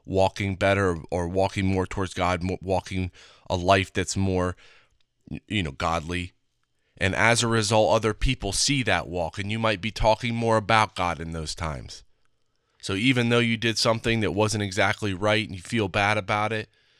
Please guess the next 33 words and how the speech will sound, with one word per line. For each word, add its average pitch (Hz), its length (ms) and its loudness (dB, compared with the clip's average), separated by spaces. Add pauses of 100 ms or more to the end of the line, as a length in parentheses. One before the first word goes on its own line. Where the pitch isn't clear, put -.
(180)
and 85 60 -10
you 87 80 -2
start 104 260 0
changing 104 500 2
your, 95 280 -6 (240)
your 95 160 -4
course, 104 460 -2 (200)
you're 120 160 -2
helping 117 460 2
others. 90 380 0
And 92 120 -4
then 101 100 -2
all 107 160 6
of 104 100 0
a 107 60 0
sudden, 113 400 0 (540)
<laughs> - 640 -6
you're 127 180 4
doing 135 400 4
more 131 320 4
than 123 160 -2
you 117 120 0
would 123 200 4
have 110 140 2
done 104 220 2
had 107 240 0
you 110 80 -6
been 107 220 -4
walking 107 540 -2 (420)
uprightly. 80 680 -6 (300)
Everything 135 680 2
is 123 240 -2
working 104 560 -2